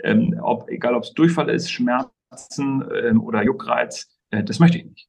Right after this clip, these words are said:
Ja, und, ähm, da bleiben wir hart dran. Ähm, die, die Produkte sind enorm ausgeklügelt. Ähm, die Leute sind unglaublich dankbar. Ähm, trotzdem schauen wir immer noch mal, kann man noch was verbessern, kann man noch mal was verfeinern.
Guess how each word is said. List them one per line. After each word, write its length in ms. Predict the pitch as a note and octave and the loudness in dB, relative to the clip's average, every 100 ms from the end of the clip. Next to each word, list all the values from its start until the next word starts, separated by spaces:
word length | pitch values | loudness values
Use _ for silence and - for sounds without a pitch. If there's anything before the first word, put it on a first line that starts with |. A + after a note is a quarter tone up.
| - | -4
Ja, 140 | G#2+ | 2
und, 380 | B2 A2+ G#2 - | 4 4 2 2
ähm, 200 | - G#2 | -2 0
da 100 | G#2 | 0
bleiben 320 | A2+ A#2 A#2+ A2+ | 0 2 2 4
wir 200 | A2 G#2+ - | 4 2 -2
hart 300 | A2+ G#2+ A2 | -2 -4 -2
dran. 360 | A2 C3+ D3 - - _ _ | 0 0 -4 -10 -20 _ _
Ähm, 300 | A2 G#2+ G#2+ | 0 4 4
die, 260 | G#2+ G2+ G2 | 2 -2 -2
die 140 | G2+ | -4
Produkte 580 | - - - A2+ A#2 G#2+ | -6 -8 -4 -4 -2 0
sind 440 | G#2 G#2+ G#2 - _ - - _ | 6 6 6 0 _ -20 -20 _
enorm 640 | - - G#2 G#2+ C3 C#3 | -8 -4 2 6 6 4
ausgeklügelt. 920 | - D#3 - A#2+ C3 A#2+ A#2+ A#2+ - - | 0 -2 -4 -12 -8 -2 -2 -2 -6 -10
Ähm, 180 | A2 G#2 | -6 -6
die 120 | - | -6
Leute 260 | G#2 A2 G#2+ | 0 2 2
sind 200 | G#2 - | -2 -2
unglaublich 420 | - B2 A2+ A2 | -4 -2 -2 -2
dankbar. 540 | A2 - - A2+ A2 - - _ - | -2 -2 0 0 0 -6 -20 _ -2
Ähm, 200 | G2+ G2+ | 0 0
trotzdem 520 | - - - A#2 A2+ | 0 -2 2 2 2
schauen 280 | - A2 G#2+ | 0 0 0
wir 80 | |
immer 160 | G2+ A#2+ | 0 -2
noch 140 | A#2+ | -2
mal, 140 | A2+ A2+ | -2 -4
kann 240 | - - | -6 -4
man 100 | A2+ | 0
noch 140 | A2+ G#2+ | 0 -2
was 140 | G#2+ | -6
verbessern, 440 | G#2+ G#2+ A2 G#2+ | -10 -10 -6 -6
kann 140 | G#2 A2 | -4 0
man 100 | A2 | 2
noch 100 | G#2 | 2
mal 280 | G2+ G2+ G2+ | 0 -4 -6
was 180 | A2 | -12
verfeinern. 680 | - - - G#2 A#2 A2+ A2+ | -8 -6 0 2 4 4 2